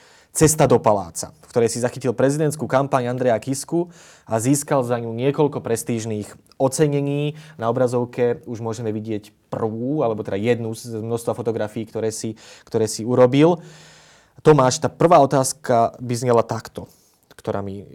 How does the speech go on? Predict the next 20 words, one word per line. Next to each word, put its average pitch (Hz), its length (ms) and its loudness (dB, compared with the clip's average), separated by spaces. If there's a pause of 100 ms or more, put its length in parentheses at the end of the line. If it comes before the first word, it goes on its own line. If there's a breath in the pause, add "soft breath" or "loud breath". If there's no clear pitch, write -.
zíde 107 240 -8
na 95 160 -10
um, 95 160 -16
že 98 80 -12
bola 104 240 -2
to 104 80 -6
tvoja 107 240 -2
vlastná 127 560 -2
iniciatíva, 127 800 0
bolo 98 240 -8
to - 100 -18 (220)
na 113 160 0
objednávku, 131 720 2
prečo 120 320 -4
si 117 80 -10
si 117 160 -12
vybral 101 320 -6
práve 95 320 -10
Andreja 92 320 -14
Kisku? - 400 -20